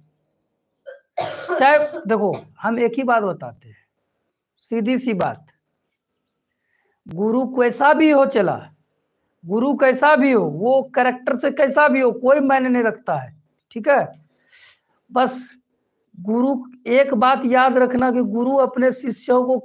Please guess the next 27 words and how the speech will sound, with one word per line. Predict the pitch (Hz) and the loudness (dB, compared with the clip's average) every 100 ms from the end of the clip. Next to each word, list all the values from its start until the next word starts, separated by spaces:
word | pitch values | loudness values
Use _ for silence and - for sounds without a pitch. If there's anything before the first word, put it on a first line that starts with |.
| - | -2
कभी | 226 196 262 | 0 0 0
भी | 254 | -2
गलत | 196 214 233 | 0 2 0
शिक्षा | 233 254 - 226 | -2 -8 -4 -2
नहीं | 214 208 | 0 -2
देती | 190 180 151 | -2 -4 -8
है, | 131 117 _ _ _ _ _ _ _ _ _ _ _ | -14 -16 _ _ _ _ _ _ _ _ _ _ _
ठीक | 214 262 | -2 2
है। | 247 147 - _ _ _ _ _ _ | 2 0 -10 _ _ _ _ _ _
गुरु | 160 208 240 | -4 0 2
अपने | 254 233 240 | 0 0 -2
शिष्यों | - 214 - 254 247 | -2 -4 -4 -2 -2
को | 240 214 226 | 0 0 -2
कभी | - 214 233 | -2 -2 0
भी | 240 240 | -2 0
गलत | 202 214 214 | 0 0 -2
शिक्षा | 208 - 226 254 143 - _ _ _ _ _ - | -6 -4 0 0 -2 -10 _ _ _ _ _ -4
नहीं | 226 262 254 | 0 2 2
दे | 233 | 2
पाता | - 180 156 139 | 0 -2 -2 -6
है, | - - | -6 -6
और | 180 | -2
देने | 208 233 247 | 0 0 0
का | 254 | 0
अगर | 240 254 | 2 0
सोचे | 247 254 240 - 277 | 0 0 0 4 2
भी | 233 233 | 4 0